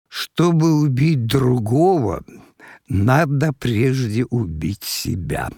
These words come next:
понимает Николай, различая перевернутую январем шестерку, за которой скалится зверь. И его опять охватывает ужас. Как давным-давно в царском селе,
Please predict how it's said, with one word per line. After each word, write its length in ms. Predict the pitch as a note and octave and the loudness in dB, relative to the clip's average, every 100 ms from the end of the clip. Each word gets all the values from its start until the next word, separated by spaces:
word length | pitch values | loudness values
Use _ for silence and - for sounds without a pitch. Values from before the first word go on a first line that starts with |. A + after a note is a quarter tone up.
| _ _ - | _ _ -2
понимает 600 | A2+ A2 G2+ G#2+ G2+ - | 2 2 2 2 0 -4
Николай, 480 | G2 - G#2 E3+ G3+ | -4 -2 0 0 2
различая 640 | F3+ D#3+ F3 - E3 E3+ | 0 0 0 0 0 0
перевернутую 960 | C#3+ - F#2+ G2 B2+ D3 C#3 - C3+ C3+ - - | -2 -4 -2 0 0 2 0 0 -2 -2 -10 -6
январем 640 | A2 G#2+ D#2+ D#2 F#2 - | -2 0 -2 -2 -2 -4
шестерку, 840 | - - - - A2+ G2+ - - - | -6 -6 -6 -4 -4 -4 -8 -10 -8
за 240 | - G#2+ A2+ | -2 0 0
которой 520 | - - C3 B2+ C3 | -2 -2 -2 0 -2
скалится 720 | - - F#2 F#2 F2 - - | -4 -4 -4 -4 -6 -4 -2
зверь. 640 | - - B1 - C#2+ B1 - - - _ _ _ _ _ _ _ | -2 -4 -4 -4 -2 -4 -6 -18 -20 _ _ _ _ _ _ _
И 80 | C#3 | 2
его 680 | D#3+ C3+ F3 E3+ E3 F#3 G#3 | 4 4 4 4 4 4 4
опять 640 | E3 E3+ - F#3+ F#3 E3+ - | 2 0 0 2 2 2 2
охватывает 1300 | D#3 - C3 B2 B2 C3 - - A2+ A2+ A2+ A#2+ - - | 2 2 0 2 2 2 -2 -4 0 2 2 -2 -6 -6
ужас. 1000 | - G#2+ F2+ D#2 B1 C#2 C2 - - - - - _ _ _ _ _ _ _ | -2 0 -2 -4 -4 -6 -6 -8 -10 -12 -16 -20 _ _ _ _ _ _ _
Как 260 | - G#2 A2 | -6 -4 -2
давным-давно 1080 | G2+ A#2+ A2+ B2+ B2 G#2 A2+ G#2 A2+ A#2+ G2+ | 0 0 2 2 2 2 0 2 2 2 0
в 80 | D#2 | -4
царском 640 | - A#2 G2+ D#2+ - F#2+ | -2 0 0 -4 -4 -6
селе, 560 | D#2 - E2+ E2+ G#2+ | -4 -6 -4 -2 -2